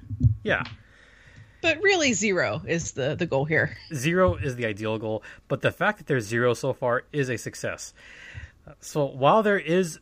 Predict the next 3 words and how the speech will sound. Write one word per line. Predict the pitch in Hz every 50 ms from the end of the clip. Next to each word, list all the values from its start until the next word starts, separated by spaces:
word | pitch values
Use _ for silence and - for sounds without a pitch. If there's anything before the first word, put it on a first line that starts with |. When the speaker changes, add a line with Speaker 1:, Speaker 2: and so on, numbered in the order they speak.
| _
Speaker 1:
no | - 143 147 156 156 156 156 156 151 143 131 - _ _ _ _ _ _ _ _ _ _ _ _ _ _ _ _ - -
covid | - - 160 220 269 196 160 117 -
cases, | - 127 107 101 - 147 165 180